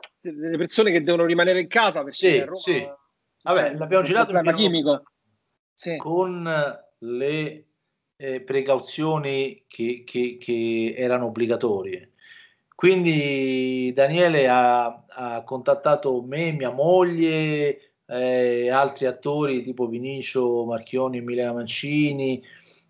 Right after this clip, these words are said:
Speaker 2: e che, insomma, congiunti per forza.
Speaker 1: Congiunti.
Speaker 2: Esatto.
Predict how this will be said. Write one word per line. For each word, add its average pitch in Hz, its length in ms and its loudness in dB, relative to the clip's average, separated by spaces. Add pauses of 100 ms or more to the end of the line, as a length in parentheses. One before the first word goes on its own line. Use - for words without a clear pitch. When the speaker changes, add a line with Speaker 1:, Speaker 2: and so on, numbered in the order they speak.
(100)
Speaker 2:
e 123 420 4
che, 135 120 -2
insomma, 131 480 0 (260)
congiunti 139 680 2
per 117 180 0
forza. 131 640 -2
Speaker 1:
Congiunti. 147 800 -2 (240)
Speaker 2:
Esatto. 110 840 -2